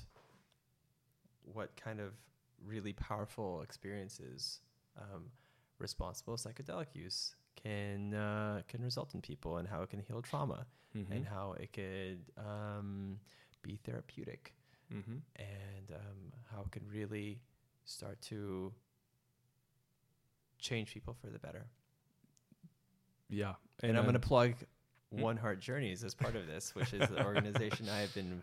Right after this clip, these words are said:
Speaker 1: part of for the past year, um, that, um, that's been really powerful. And I've seen, and part of the reason I continue to be part of this organization, which has really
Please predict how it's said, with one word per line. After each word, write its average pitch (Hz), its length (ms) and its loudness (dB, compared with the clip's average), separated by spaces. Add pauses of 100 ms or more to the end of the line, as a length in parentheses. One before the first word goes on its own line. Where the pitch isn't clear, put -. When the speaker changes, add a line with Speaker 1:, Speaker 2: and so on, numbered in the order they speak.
(120)
Speaker 1:
part 110 180 4
of 90 160 0
for 95 160 -4
the 90 80 -2
past 92 420 -2 (580)
year, 110 600 2 (300)
um, 92 640 0 (960)
that, 98 340 2
um, 92 640 4
that's 101 200 2
been 104 140 4
really 101 180 6
powerful. 107 540 8
And 95 160 6
I've 98 120 4
seen, 104 640 4
and 87 180 0
part 107 160 6
of 104 40 2
the 104 60 6
reason 98 220 4
I 95 80 4
continue 107 420 0
to 104 100 2
be - 140 -4
part 151 240 -2
of 151 80 0
this 113 140 -4
organization, 117 640 0
which 92 160 -2
has 98 160 -4
really 107 220 -2